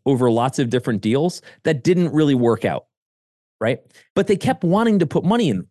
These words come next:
with him. A-, and again, back in the day, I didn't, I didn't just understand how it works. I hadn't raised a lot of money before. The reason they kept putting money in Jamie,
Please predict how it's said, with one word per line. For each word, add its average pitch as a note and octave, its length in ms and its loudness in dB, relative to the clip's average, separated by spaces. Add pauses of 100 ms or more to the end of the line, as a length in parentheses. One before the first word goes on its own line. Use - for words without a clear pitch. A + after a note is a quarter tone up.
with A#2 200 -6
him. D3 160 -6
A-, D#3+ 180 -2
and D3+ 280 -2
again, D3 320 -2
back D3+ 240 -2
in D#3 60 0
the C#3 40 -2
day, E3 200 0
I - 20 0
didn't, D3+ 260 0
I D3+ 60 0
didn't F#3 200 2
just C#3+ 140 -4
understand C#3+ 400 0
how B2 120 2
it G#2+ 40 -2
works. B2 300 0
I G#2 80 2
hadn't A#2 220 -2
raised A2 240 0
a - 20 -2
lot G2 160 0
of G#2 60 -2
money D3+ 160 0
before. - 360 -10 (720)
The D3+ 100 2
reason B3 300 2
they G#3+ 80 2
kept - 220 -2
putting E3 220 0
money E3+ 220 0
in A#2+ 140 0
Jamie, G2+ 400 -2